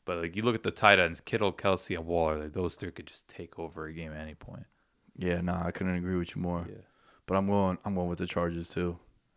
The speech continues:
Speaker 2: Uh, all right, man. This was fun.
Speaker 1: I totally forgot, by the way, Baltimore, Denver. Like, I'm, I'm kinda just sleep on Denver. I'm waiting for Denver to play a real team. You
Speaker 2: Well,
Speaker 1: know?
Speaker 2: yeah, dude. Like, this is, this is a big game for Denver, right?
Speaker 1: Yeah.
Speaker 2: Because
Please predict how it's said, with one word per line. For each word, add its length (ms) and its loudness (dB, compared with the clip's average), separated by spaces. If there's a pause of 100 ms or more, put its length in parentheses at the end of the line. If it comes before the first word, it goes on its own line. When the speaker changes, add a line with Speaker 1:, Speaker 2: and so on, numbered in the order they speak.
(680)
Speaker 2:
Uh, 280 6
all 120 10
right, 120 12
man. 240 4 (640)
This 180 -8
was 120 2
fun. 360 8 (480)
Speaker 1:
I 80 4
totally 280 0
forgot, 280 2
by 80 4
the 60 6
way, 160 6 (340)
Baltimore, 380 -2
Denver. 440 -4
Like, 200 -4
I'm, 260 6
I'm 140 6
kinda 240 8
just 180 2
sleep 480 6
on 220 10
Denver. 200 10
I'm 140 12
waiting 180 8
for 120 4
Denver 240 12
to 20 -2
play 160 10
a 40 12
real 200 10
team. 320 0
You 80 4
Speaker 2:
Well, 120 12
Speaker 1:
know? 140 12
Speaker 2:
yeah, 280 12
dude. 320 6
Like, 320 8
this 120 6
is, 200 -2
this 160 4
is 80 4
a 40 4
big 200 8
game 200 8
for 120 2
Denver, 360 6
right? 240 10
Speaker 1:
Yeah. 60 0
Speaker 2:
Because 580 8